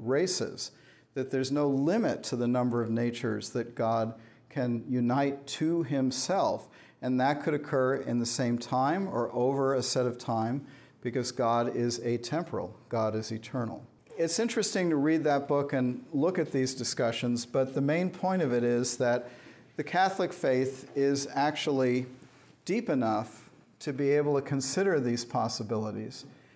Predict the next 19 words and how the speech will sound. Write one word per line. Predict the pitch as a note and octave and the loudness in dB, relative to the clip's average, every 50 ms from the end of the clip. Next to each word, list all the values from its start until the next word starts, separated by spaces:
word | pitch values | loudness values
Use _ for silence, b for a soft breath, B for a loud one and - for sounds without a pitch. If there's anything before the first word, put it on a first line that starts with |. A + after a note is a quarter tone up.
| B B B B | B B B B
and | - C3 B2 B2 B2 B2 B2 B2 B2+ C3 - - | -4 -2 0 2 2 2 2 0 -2 -4 -4 -2
not | C#3 C3 C3+ C#3 D3+ D#3 D#3 D3+ D#3 | 0 2 4 4 4 4 2 0 -2
so | - - - D#3 C#3 C3 B2+ | -2 0 2 2 4 2 2
thin | A#2+ B2 - - D3+ C#3+ C3+ C#3 | 0 -2 -4 -2 0 0 0 0
and | C3+ C3 B2 B2 A#2+ | 0 0 0 0 0
fragile | A#2+ - D#3+ D#3+ E3+ E3+ D#3 C3+ A#2 A2 G#2+ G2+ A2 A#2 - | 0 0 2 2 2 2 2 0 2 2 2 2 0 0 0
as | B2 A#2 A2+ A2+ | 0 0 0 0
some | - - C3+ B2 A#2+ | 0 0 0 0 0
astronomers | A#2 - - B2+ B2 A#2 A#2 A#2 A#2 A2+ A2 G#2+ G#2+ - - | -2 -2 -2 -2 0 0 0 0 0 0 0 -2 -2 -2 -4
would | A2+ A2 | -4 -4
think | A2+ - D3+ D3 C3+ B2+ B2 - | -2 -2 0 0 0 0 -2 -2
that | - A#2+ A2+ A#2 B B B B B B B B | -2 -2 -2 -2 B B B B B B B B
the | B B2+ | B -6
appearance | A#2+ A#2+ - - D3+ C#3 C3+ C3 C3 C3+ | -6 -4 -4 -2 -2 0 0 0 -2 -2
of | B2 - | -4 -2
extraterrestrials | B2 B2 A#2+ - - - A#2+ A#2+ - - B2 A2+ A2+ - - - A#2+ A2+ A2 G#2+ - - | -2 -2 -2 -2 -4 -8 -8 -6 -2 -2 0 0 0 -2 -4 -2 -2 -2 -2 -2 -4 -4
would | A#2 A2 | -4 -4
suddenly | - - - B2+ A#2 A#2 A#2 A2 G#2+ A2 | -2 -2 0 0 2 2 2 0 0 -2
shatter | A2 - - - A#2+ B2 B2 B2 A#2+ G#2+ G2+ G#2 | -2 -4 -6 -2 0 0 2 2 0 0 -2 -4